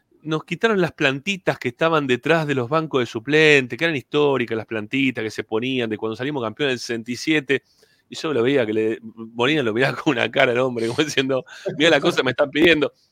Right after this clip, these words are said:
A los dos partidos las plantitas estaban, ¿eh? Alrededor de, de banco de suplentes. Después las tuvieron que quitar porque la verdad que las pisaban todo el tiempo y no, no daba. Pero, pero la gente te pide todo el tiempo cosas, vos tenés que estar atento a todo lo que te está pasando todo el tiempo en el club.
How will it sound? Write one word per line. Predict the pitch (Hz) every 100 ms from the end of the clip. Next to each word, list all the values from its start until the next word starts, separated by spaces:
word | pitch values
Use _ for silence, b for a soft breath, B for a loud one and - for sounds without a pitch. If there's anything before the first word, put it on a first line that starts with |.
| b _
A | 147
los | 160 160 160
dos | 240
partidos | 208 185 247 233
las | 185
plantitas | 180 185 208
estaban, | 190 214 165 143
¿eh? | 190
Alrededor | - 139 151 165 160
de, | 151 139 135 123
de | 131
banco | 143 139
de | 127
suplentes. | 123 117
Después | 147 190
las |
tuvieron | 151 139
que | 120
quitar | 117 123 151
porque | 120
la | 107
verdad | 139
que | 139
las |
pisaban | - 113 123 117
todo | 110
el | 104
tiempo | 104 120 120 110 101
y | 95
no, | 95 92
no | 90
daba. | 101 101 - _ _ _ _ _ _
Pero, | - 123 123 120 117 113
pero | 147 165
la | 185
gente | 247 226
te | 175
pide | 190 190
todo | 190
el | 180
tiempo | 190 170 165
cosas, | 214 190
vos | 202
tenés | 208
que | 190
estar |
atento | 175 214 220 175 127 117
a | 120
todo | - 220 185
lo | 143
que | 131
te |
está | - 165
pasando | 165 185 165
todo | 185
el | 175
tiempo | 180 165
en | 147
el | 135
club. | 190 175 95